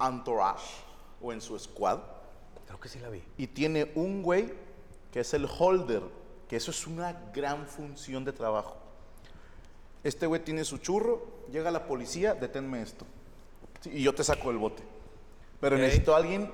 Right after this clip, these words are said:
Speaker 1: que, que se eche la culpa".
Speaker 2: Es el, el, el kamikaze.
Speaker 1: Sí, es el que "yo fui", ¿no?
Speaker 2: Ujú.
Speaker 1: Y tiene un güey en su squad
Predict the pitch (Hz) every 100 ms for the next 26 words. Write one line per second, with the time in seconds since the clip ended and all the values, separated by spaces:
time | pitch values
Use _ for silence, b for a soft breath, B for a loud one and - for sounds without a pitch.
0 | - 117 101 - - - 104 95 113 -
1 | 135 104 120 117 143 139 127 120 120 131
2 | 123 123 123 - 185 - - - - 269
3 | - 147 190 185 151 190 - 202 - -
4 | - 147 135 139 143 - B B B B
5 | B - 156 170 180 208 226 220 190 185
6 | 190 - 151 - 127 - - 104